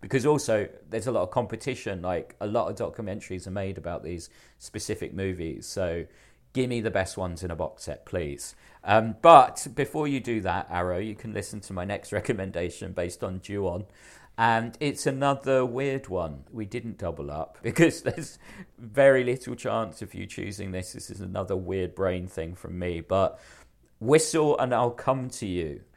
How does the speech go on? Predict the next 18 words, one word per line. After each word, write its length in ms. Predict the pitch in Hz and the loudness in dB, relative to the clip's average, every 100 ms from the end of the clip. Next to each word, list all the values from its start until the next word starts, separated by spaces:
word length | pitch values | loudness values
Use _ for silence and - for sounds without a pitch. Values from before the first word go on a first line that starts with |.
| - _ _ | -20 _ _
Um, 460 | - 95 92 90 80 - | -4 -2 -2 -4 -8 -6
the 140 | 98 | -6
original 500 | 98 120 127 110 110 | -2 -2 -2 -4 -4
Whistle 320 | 98 98 - | -2 -4 -6
and 120 | 92 90 | -6 -6
I'll 120 | 87 | -6
Come 340 | - 90 87 | -6 -6 -6
to 180 | - - | -10 -8
You, 260 | 85 80 78 | -6 -6 -6
the, 280 | 78 73 65 | -8 -8 -8
the 200 | 82 67 - | -10 -8 -6
B 120 | 113 | -6
B 60 | |
C 160 | 95 98 | -6 -6
Ghost 280 | 90 98 95 | -2 -2 -2
Stories 320 | - 90 87 | -4 -4 -4
for 80 | 85 | -12
Christmas. 640 | - 95 - 90 85 - | -8 -8 -6 -8 -8 -10